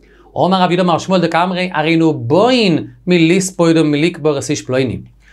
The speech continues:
אומר תוספות, כוונת המשנה כך, הרי היינו הולכים לא לכיוון ההספד, הולכים הביתה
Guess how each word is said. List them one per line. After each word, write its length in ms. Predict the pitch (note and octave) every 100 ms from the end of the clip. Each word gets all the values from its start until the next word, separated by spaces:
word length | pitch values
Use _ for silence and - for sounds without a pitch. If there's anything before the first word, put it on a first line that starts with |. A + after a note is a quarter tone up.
| _ -
אומר 220 | B2+ D#3+
תוספות, 720 | D#3 F3 F#3 - F#3 - - _ -
כוונת 280 | C#3 E3+ F3+
המשנה 300 | F#3 F#3 D#3+
כך, 340 | G3 G3 - - _ -
הרי 220 | D3+ D#3+
היינו 200 | F#3+ G3 F#3
הולכים 680 | F3+ A3+ A3 F#3+ F#3+ F#3 F#3 - -
לא 100 | E3+
לכיוון 380 | A3+ A#3+ G#3 G3
ההספד, 400 | D3 - B2 G#2+ -
הולכים 400 | B2+ A#2 G3 G3
הביתה 880 | G3+ D#3 G#3 A#3+ D4 D4 G3 F#3+